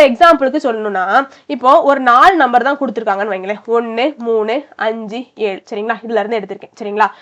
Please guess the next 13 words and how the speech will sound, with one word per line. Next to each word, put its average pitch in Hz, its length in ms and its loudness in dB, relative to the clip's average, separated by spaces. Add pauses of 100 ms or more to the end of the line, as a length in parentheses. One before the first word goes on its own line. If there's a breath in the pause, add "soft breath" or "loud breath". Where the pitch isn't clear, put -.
(180 loud breath)
அப்போ 247 260 0
ஒரு 285 120 4 (100)
நாலு 302 340 6
நம்பரை 269 320 2
கொடுத்துட்டு, 240 420 -2
ஒரு 208 160 -4
set 233 220 -4
of 294 160 0
ஒரு 247 160 -4
நாலு 277 260 6
நம்பரை 254 340 2
கொடுத்துட்டு, 233 360 0 (400 loud breath)
அதுக்கு 359 240 2